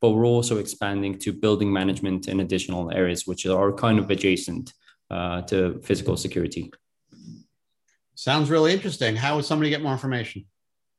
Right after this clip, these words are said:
Speaker 1: Um, you can visit our website, w w w dot secure things dot com,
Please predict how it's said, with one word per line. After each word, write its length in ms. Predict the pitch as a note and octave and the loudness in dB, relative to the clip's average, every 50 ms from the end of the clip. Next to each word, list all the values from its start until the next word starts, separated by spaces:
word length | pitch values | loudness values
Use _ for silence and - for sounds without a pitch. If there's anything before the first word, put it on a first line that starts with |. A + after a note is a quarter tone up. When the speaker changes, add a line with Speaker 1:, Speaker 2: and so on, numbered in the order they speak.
| _ _ _ _ _ _ - - - - - - _ _ _ - | _ _ _ _ _ _ -18 -18 -18 -18 -20 -20 _ _ _ 0
Speaker 1:
Um, 520 | A#2 A2 A2 A2 A2+ A2+ A2 A#2+ B2+ A#2+ - | 2 4 6 6 6 6 6 4 2 2 2
you 100 | C3 B2 | 2 4
can 160 | B2 B2+ B2+ | 6 6 6
visit 220 | B2+ C#3+ C#3 C#3 C#3 | 6 6 6 6 6
our 100 | B2 A2 | 6 8
website, 460 | A2+ A#2+ A#2 - - C#3+ C#3 C#3 C#3 | 6 6 4 4 2 4 4 4 4
w 320 | - A#2 A2 A#2 A2+ A2 | 2 0 2 2 2 2
w 300 | - A2 G2 G2+ G2+ G2 | 2 0 -2 -2 -2 -2
w 500 | G2+ G#2+ G#2+ G#2+ A2 A2+ A2 G#2+ G#2+ G#2+ | 0 -2 -2 -2 -2 -2 0 0 -2 -2
dot 400 | - - - G2+ - - - - | -6 -8 -10 -10 -10 -10 -12 -12
secure 320 | - - A2 - - G#2+ G#2 | -6 -6 -6 0 2 2 2
things 340 | G2+ G#2 G2 G2 F#2+ F#2+ | 4 4 2 2 2 0
dot 220 | - F#2 E2+ - - | 0 -2 -2 -2 -4
com, 580 | - - C#3 C#3 C#3 C3+ C3 B2+ B2+ B2+ - | 0 2 4 4 6 4 4 2 -2 -4 -10